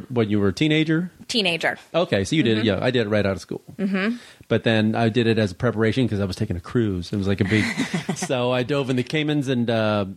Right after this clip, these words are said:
Speaker 1: Cozumel.
Speaker 2: Very
Speaker 1: That's what
Speaker 2: nice places to dive.
Speaker 1: They were nice, but you know what? I went to Mexico,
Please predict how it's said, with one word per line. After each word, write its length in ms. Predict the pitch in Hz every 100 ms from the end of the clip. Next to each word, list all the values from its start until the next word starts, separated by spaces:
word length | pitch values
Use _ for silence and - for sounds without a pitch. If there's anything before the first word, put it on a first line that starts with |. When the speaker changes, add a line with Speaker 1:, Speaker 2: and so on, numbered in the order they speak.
| _
Speaker 1:
Cozumel. 480 | - 165 135 101 - - _ -
Speaker 2:
Very 420 | 170 190 170 160
Speaker 1:
That's 80 | 165
what 80 | 175
Speaker 2:
nice 200 | 156 165
places 340 | 160 160 165
to 120 | -
dive. 200 | 165 - -
Speaker 1:
They 80 |
were 80 | 165
nice, 280 | 170 156 104
but 200 | 143 139
you 80 | 160
know 140 | 175
what? 180 | 180 190
I 80 | 127
went 500 | 131 147 143 - 120
to 580 | - 127 123 123 120 - -
Mexico, 680 | 143 147 131 113 104 107